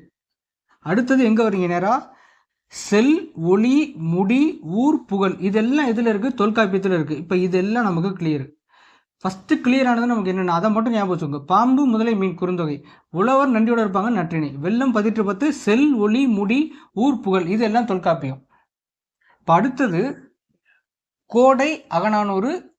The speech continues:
அரசு, திருக்குறள். முடிஞ்சிருச்சு. இது ரெண்டும் முடிஞ்சிருச்சு. கோடை, அகநானூறு, அரசு, திருக்குறள்.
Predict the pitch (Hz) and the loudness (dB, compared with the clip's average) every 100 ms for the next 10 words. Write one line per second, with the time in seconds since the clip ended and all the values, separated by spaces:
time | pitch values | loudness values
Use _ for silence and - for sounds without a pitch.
0 | _ _ _ - 147 233 269 294 330 - | _ _ _ -8 -2 0 0 0 -2 -2
1 | 208 180 180 147 - - _ _ _ _ | -4 -2 -2 -4 -6 -18 _ _ _ _
2 | - 190 190 165 165 - 196 220 226 220 | -8 -2 0 0 -4 -8 -2 0 2 0
3 | 175 151 135 135 - 214 247 233 220 220 | 0 -2 -4 -10 -4 -2 2 0 0 0
4 | 196 196 339 - - - 175 240 269 339 | 0 -2 -4 -8 -16 -6 -2 -2 0 -2
5 | - 196 185 165 151 135 | 0 -4 -2 -4 -6 -8